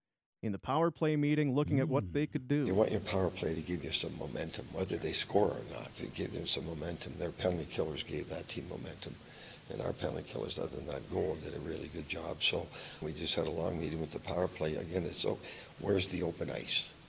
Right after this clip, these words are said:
Speaker 3: There's the open ice. We have to utilize that more.
Speaker 2: Ooh.
Speaker 1: Hang on to the puck, look for open ice, get back to, get back to your game.
Speaker 2: And if you're the Flames, when you've got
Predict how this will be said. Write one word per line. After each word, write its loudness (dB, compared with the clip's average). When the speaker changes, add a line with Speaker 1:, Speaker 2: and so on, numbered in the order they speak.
Speaker 3:
There's 4
the -2
open -6
ice. -6
We -4
have -2
to -6
utilize -4
that -8
more. -8
Speaker 2:
Ooh. -4
Speaker 1:
Hang 4
on 4
to 2
the -2
puck, 2
look -2
for 2
open 4
ice, 2
get 0
back 4
to, 2
get 0
back -2
to -4
your -2
game. -4
Speaker 2:
And 12
if 12
you're 10
the 6
Flames, 12
when 10
you've 8
got 10